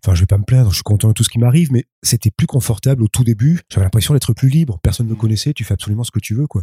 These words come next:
Speaker 1: Et maintenant, t'as ce truc-là de, de te dire, « Bon, bah, euh,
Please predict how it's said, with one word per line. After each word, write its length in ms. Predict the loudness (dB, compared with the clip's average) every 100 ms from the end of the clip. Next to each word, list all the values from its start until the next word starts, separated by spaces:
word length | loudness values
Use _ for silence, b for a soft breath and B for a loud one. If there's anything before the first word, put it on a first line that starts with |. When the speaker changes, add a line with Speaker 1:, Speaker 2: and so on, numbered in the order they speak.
| -4
Speaker 1:
Et 80 | -2
maintenant, 320 | 0 0 0
t'as 160 | 0
ce 140 | 0 -2
truc-là 500 | -2 -2 0 -2 -2 -8 -8
de, 160 | -4 -4 _
de 60 | -10
te 100 | -4
dire, « 180 | 0 0
Bon, 180 | 2 2
bah, 80 | 2
euh, 380 | 0 -4 -8